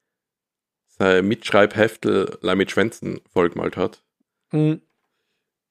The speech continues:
Speaker 1: Ja, da hat man schon gewusst, ah, okay, es ist auch wieder, wieder ein bisschen andere Art von Humor.
Speaker 2: Und der ist ja auch,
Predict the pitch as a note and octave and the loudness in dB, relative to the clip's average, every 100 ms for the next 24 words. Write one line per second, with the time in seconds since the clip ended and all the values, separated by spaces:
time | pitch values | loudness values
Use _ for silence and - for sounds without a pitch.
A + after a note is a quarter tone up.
0 | _ _ _ _ _ _ - G#2+ F#2 F#2 | _ _ _ _ _ _ 2 6 6 4
1 | - A#2 G#2+ A#2+ A2+ B2+ - - A2 C3+ | 4 4 4 2 -2 -4 -6 0 4 4
2 | C#3 - G2+ F#2+ A2 - A#2 - - _ | 4 4 4 4 0 -4 -8 -10 -18 _
3 | - G#2 G2 F#2 G2 G#2 G#2+ G#2+ G2 F#2 | -4 0 2 0 2 0 0 -6 -2 2
4 | F2 E2+ - _ _ _ _ _ _ - | 2 2 -4 _ _ _ _ _ _ -2
5 | F2+ - F2+ F2+ F2 F2+ F2+ - _ _ | -2 -2 -8 -8 -8 -8 -8 -14 _ _
6 | _ _ _ _ _ - F3 D3 _ - | _ _ _ _ _ -8 -6 -6 _ 4
7 | D#3+ F3+ F#3 D#3+ D3+ F3 G3 | 6 6 6 6 8 8 8